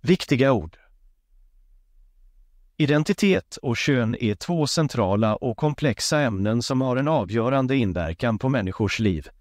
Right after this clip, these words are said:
samhället och kulturen i stort. För att utforska dessa ämnen och deras betydelser ska jag här presentera tio ord och deras betydelser relaterade till identitet och kön.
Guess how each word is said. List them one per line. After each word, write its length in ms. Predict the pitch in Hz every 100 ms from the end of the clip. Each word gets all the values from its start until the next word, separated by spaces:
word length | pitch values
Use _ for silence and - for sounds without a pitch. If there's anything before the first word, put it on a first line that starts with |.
| _
samhället 680 | - - 123 90 82 87 -
och 220 | - 110
kulturen 560 | - 131 - 110 95 92
i 60 | 85
stort. 500 | - 104 - - - _ _ _ _ _ _ _ _ _ _ _ _ - _ _ _ _ -
För 120 | - 117
att 140 | 104
utforska 680 | 202 123 - 151 - 170 170
dessa 340 | 127 - 110
ämnen 480 | 117 85 87 95 92
och 220 | - 110
deras 360 | 113 101 104 -
betydelser 800 | 165 123 90 87 - 98 65 - _ _
ska 200 | - 175
jag 120 | 160
här 200 | 156 160
presentera 680 | - 139 - 170 120 98 107
tio 340 | - 196 113 113
ord 360 | 110 101 87 - _
och 120 | 143
deras 360 | 120 117 110 -
betydelser 680 | 156 - 107 90 90 - 104
relaterade 680 | 104 113 135 101 80 87 101
till 220 | 104 87
identitet 720 | 87 85 - - 95 71 - -
och 140 | 104
kön. 320 | - 120 -